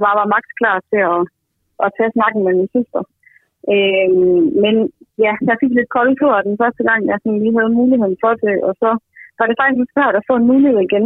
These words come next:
så jeg endte med at få hende inviteret hjem, øh, sådan lidt med, med en anden invitation, end det hun egentlig skulle,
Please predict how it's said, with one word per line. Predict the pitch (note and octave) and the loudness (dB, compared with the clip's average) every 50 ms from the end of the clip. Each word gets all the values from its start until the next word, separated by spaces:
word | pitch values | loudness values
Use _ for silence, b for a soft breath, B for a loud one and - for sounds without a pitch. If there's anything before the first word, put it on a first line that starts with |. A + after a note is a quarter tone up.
| A3+ - | 0 -2
så | A#3+ | 0
jeg | G#3 A#3 C4 | 0 0 0
endte | C4+ - B3+ A3+ | 0 0 2 2
med | G#3+ G3 F3 F3 | 2 2 2 0
at | F#3 - _ _ _ _ _ _ _ _ _ _ _ - | -2 -4 _ _ _ _ _ _ _ _ _ _ _ -2
få | A3+ A#3 | 0 2
hende | A#3 A3+ A3+ A#3 | 2 2 2 2
inviteret | A3+ A3+ - - A#3+ A3 A3+ B3 | 0 0 0 0 0 2 2 2
hjem, | C#4+ D4+ C#4+ C#4+ C4+ C#4+ - - - G3 | 2 2 2 2 0 0 -4 -2 0 2
øh, | F#3+ F#3 F#3 F#3 F#3 - _ - | 2 2 2 0 -2 -4 _ -6
sådan | - A3 G#3+ G#3+ | -4 -2 0 0
lidt | A3+ - - G#3 | -2 0 0 0
med, | G3 F#3+ G3 - _ _ _ _ _ _ _ _ _ _ _ _ _ _ _ _ - - | 0 0 0 -4 _ _ _ _ _ _ _ _ _ _ _ _ _ _ _ _ -2 0
med | G3+ G3+ | 0 2
en | G#3 G#3+ A3 | 2 2 2
anden | A3+ B3+ C4+ B3+ | 2 2 2 2
invitation, | A#3+ A3 - G#3+ - C4 B3+ A#3 G#3+ | 0 0 -2 -4 -2 -2 0 0 0
end | G3 F#3+ G3+ | 0 0 0
det | A#3 B3 A#3 | 0 2 2
hun | A#3 A3+ A#3 | 2 2 0
egentlig | A3+ G#3+ G3+ G#3 - - | 0 0 -2 -2 -4 -2
skulle, | A#3 A#3+ A#3+ B3+ | -2 0 2 2